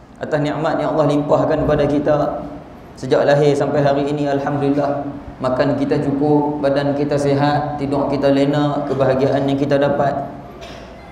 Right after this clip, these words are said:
Moga-moga kita tergolong di kalangan hamba Allah yang sedar diri, yang reti untuk berterima kasih kepada Allah. Alhamdulillah yang ala ni'mati.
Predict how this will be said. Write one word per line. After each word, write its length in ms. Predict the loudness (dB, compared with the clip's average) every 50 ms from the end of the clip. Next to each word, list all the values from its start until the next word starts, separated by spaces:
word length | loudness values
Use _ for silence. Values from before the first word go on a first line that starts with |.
| -4 -2
Moga-moga 480 | 0 2 4 4 4 4 4 2 2 2
kita 160 | 0 0 0
tergolong 480 | 0 0 0 2 4 4 4 4 4 4
di 160 | 2 4 4
kalangan 320 | 4 2 2 2 0 0
hamba 320 | 0 2 2 2 2 2 2
Allah 320 | 2 0 0 0 0 -2
yang 80 | -2 -2
sedar 320 | 0 0 0 0 0 0
diri, 320 | 0 0 0 0 -2 -4 -4 -6 -8 -10 -12 -14 -16 -16 -8 -4
yang 80 | -2 0
reti 320 | 0 0 0 0 0 0
untuk 320 | 0 0 0 0 0 0 0
berterima 400 | 0 0 0 0 2 2 2 2
kasih 320 | 0 0 0 0 0 0
kepada 240 | 2 2 2 2 2
Allah. 320 | 2 0 0 -2 -2 -4 -6 -10 -12 -14 -14 -12 -6 -4
Alhamdulillah 800 | -4 -2 0 0 0 0 0 0 0 0 2 2 2 2 2 0
yang 80 | -2 -2
ala 240 | -2 -2 -2 -2 -2
ni'mati. 560 | -2 -2 -2 -2 -4 -4 -4 -6 -8 -8